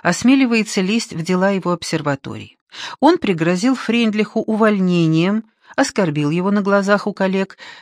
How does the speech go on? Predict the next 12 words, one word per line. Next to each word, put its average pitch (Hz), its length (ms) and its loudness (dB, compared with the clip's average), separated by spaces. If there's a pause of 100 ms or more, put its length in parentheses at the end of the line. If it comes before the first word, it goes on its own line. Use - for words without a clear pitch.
и 285 140 -2
позаботился 208 920 0
о 160 40 -2
том, 214 220 -2
чтобы 180 320 -4
его 190 240 0
и 233 80 2
близко 208 520 -2
не 156 140 0
подпускали 208 760 -2
к 277 120 -4
оборудованию, 175 840 0